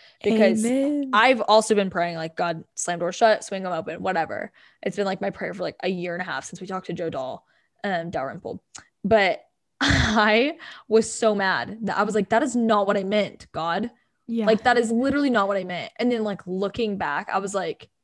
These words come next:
Speaker 1: "Why, like, why would I not want the Lord's will?" Like, literally, why would I not want the Lord's will? Because he is perfect and he is good and he sees my entire life. Like, he designed it perfectly,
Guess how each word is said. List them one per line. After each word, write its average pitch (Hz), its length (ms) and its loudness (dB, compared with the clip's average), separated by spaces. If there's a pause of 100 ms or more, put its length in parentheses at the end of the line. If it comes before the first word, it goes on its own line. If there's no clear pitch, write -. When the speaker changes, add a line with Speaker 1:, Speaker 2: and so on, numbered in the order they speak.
(680)
Speaker 1:
"Why, 214 320 -2
like, 294 220 -8
why 190 220 -2
would 247 120 -2
I 254 100 -2
not 185 340 -4
want 175 160 -10
the 170 80 -12
Lord's - 320 -10
will?" 78 340 -14 (220)
Like, 226 140 0
literally, 294 600 2
why 214 280 6
would 202 140 2
I 190 100 4
not 170 220 -4
want 180 120 -8
the - 80 -8
Lord's 190 300 -8
will? - 320 -6
Because 226 260 0
he 285 220 4
is 277 140 2
perfect 220 400 4
and 185 100 -6
he 214 100 -2
is 208 140 0
good 208 220 2
and 196 100 -2
he 208 140 -2
sees 220 200 -4
my 208 140 -2
entire 285 580 2
life. 226 240 4
Like, 214 180 0
he 254 200 0
designed 208 400 2
it - 120 -4
perfectly, 277 600 0